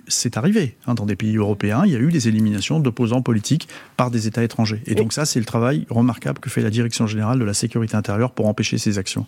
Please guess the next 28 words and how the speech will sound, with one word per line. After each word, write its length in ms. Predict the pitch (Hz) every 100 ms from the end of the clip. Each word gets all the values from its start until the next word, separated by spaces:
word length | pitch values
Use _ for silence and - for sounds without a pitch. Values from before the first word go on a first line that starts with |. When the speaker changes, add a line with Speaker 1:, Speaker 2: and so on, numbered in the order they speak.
| -
Speaker 2:
Une 160 | 233 247
question 580 | - 254 - - 269 269
avant 240 | 208 202 208
de 160 | 202
passer 440 | 196 202 185 233 -
à 140 | 185
votre 360 | 180 196 - - -
portrait, 480 | - 208 - - 262
à 60 | 202
trois 180 | - 220
questions 320 | 220 - 226
de 60 |
portrait. 460 | 196 202 - - 254 - - -
Laurent 240 | 220 226 247
Nunez, 260 | 247 247 254 - - -
à 60 |
propos 220 | - 247 302
des 140 | 247
drones, 380 | 190 196 247 190
on 100 | 202
a 80 | 208
vu 100 | 208
les 120 | 233
pa-, 100 | -
la 140 | - 190
pagaille 480 | 208 202 208 214
là, 180 | 185 196
euh, 100 | 170